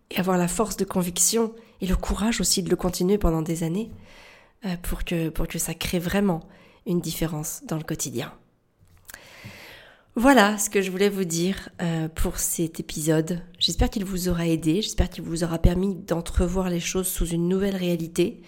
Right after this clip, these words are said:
en tout cas à travers un nouvel état d'esprit. C'est le but de ce podcast, de vous faire prendre conscience, euh, de, de mécanismes que l'on peut avoir et surtout de vous proposer <clears throat> des solutions très applicables au quotidien.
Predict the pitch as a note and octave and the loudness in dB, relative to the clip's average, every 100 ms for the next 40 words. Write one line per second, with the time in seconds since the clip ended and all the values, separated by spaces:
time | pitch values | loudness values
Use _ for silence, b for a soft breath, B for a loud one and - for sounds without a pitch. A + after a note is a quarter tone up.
0 | B B B - - F3 F3 - - - | B B B -12 -2 -2 -2 -10 -12 -8
1 | F3 F3+ E3+ E3 F3 F3+ F#3+ F#3 E3 D#3+ | -4 0 0 2 2 2 2 0 0 2
2 | - E3+ F3 - - - - F#3 E3 F#3 | 2 0 -2 -8 -20 -14 -4 -2 -2 -2
3 | F3 F3 - E3+ - D#3+ F3+ - - B | -2 -2 0 -2 0 -2 -2 -4 -10 B
4 | B - F3 E3 F3+ - - G3 F#3 - | B -6 -4 -2 -2 -2 -6 -4 -4 -4
5 | F3 F3+ F3+ F3+ - B B B B - | -2 -2 -2 -4 -12 B B B B -8
6 | F3+ D#3+ D#3+ D#3+ E3 D#3+ D#3 E3 E3+ F3 | -4 -2 -2 -2 -2 -2 -2 -2 -2 0
7 | F#3 F#3 G#3 G3 F3+ F3+ F3 F3 F3 E3 | 0 0 -2 -6 -4 -2 0 2 2 2
8 | E3 F#3+ - B B B G3 E3+ - G#3 | 0 0 -4 B B B 0 0 0 -4
9 | F3+ F#3+ G#3+ G#3 F#3+ F#3+ - C#4 C4+ G#3+ | -4 -4 -2 0 0 0 2 8 8 8
10 | G3 G#3 F#3+ F#3 - F#3+ F3 B B B | 4 4 4 2 0 -2 -4 B B B
11 | - - C#4 G3 E3 - - C3+ C3+ C#3 | 2 6 8 8 6 2 -4 -4 -4 -10
12 | - b b _ - C3+ F#3 F3 E3 D#3 | -16 b b _ 6 6 6 2 0 -4